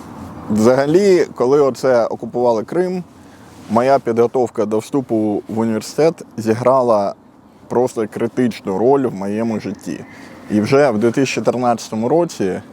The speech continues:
я почав навчатися на одну з найбільш важливих,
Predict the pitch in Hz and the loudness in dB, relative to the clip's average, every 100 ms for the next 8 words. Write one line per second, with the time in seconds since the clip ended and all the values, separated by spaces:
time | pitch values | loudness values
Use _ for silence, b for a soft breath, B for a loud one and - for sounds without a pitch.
0 | - - 107 123 117 127 127 107 - 143 | -16 0 0 2 2 0 0 -8 -2 -2
1 | 143 117 104 104 107 110 135 135 113 117 | -2 -4 -4 -2 -2 -2 -2 -4 -2 -2
2 | 110 104 107 160 175 - - 104 104 117 | 0 -2 -2 -2 -4 -8 -4 0 2 2
3 | 120 139 151 139 - | 0 2 2 -2 -4